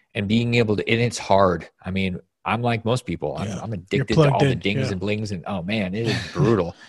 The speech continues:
Speaker 1: And it's the fomo. I don't wanna miss anything.
Speaker 2: Yeah.
Speaker 1: And, and I have clients that I love and care about, so I don't wanna miss something if they need something. The, the off button is, is my favorite thing. And it's,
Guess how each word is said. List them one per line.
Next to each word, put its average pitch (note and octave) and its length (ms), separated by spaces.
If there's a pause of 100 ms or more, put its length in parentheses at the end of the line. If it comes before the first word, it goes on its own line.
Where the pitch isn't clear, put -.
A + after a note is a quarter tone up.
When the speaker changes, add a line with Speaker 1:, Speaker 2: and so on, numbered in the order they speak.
(160)
Speaker 1:
And G#2+ 100
it's G#2+ 160
the A2+ 80
fomo. C#3 480 (120)
I F#2+ 120
don't A#2 100
wanna C#3+ 180
miss G#3 200
anything. F2 380 (160)
Speaker 2:
Yeah. B2+ 260
Speaker 1:
And, G#2+ 280
and G#2 140
I G#2+ 60
have C3+ 180
clients - 400
that G#2 100
I G2+ 60
love G#2 320
and A2 120
care G3 180
about, D#2+ 380
so - 100
I G2+ 60
don't A#2 120
wanna B2+ 160
miss F3 260
something F#2 260
if G2+ 120
they B2+ 140
need D#3+ 220
something. E2 340 (840)
The, A#2 300
the G2+ 140
off A2+ 300
button F#2+ 240
is, F2+ 160
is F#2 200
my E2+ 140
favorite E2+ 400
thing. E2+ 360
And F#2+ 160
it's, - 320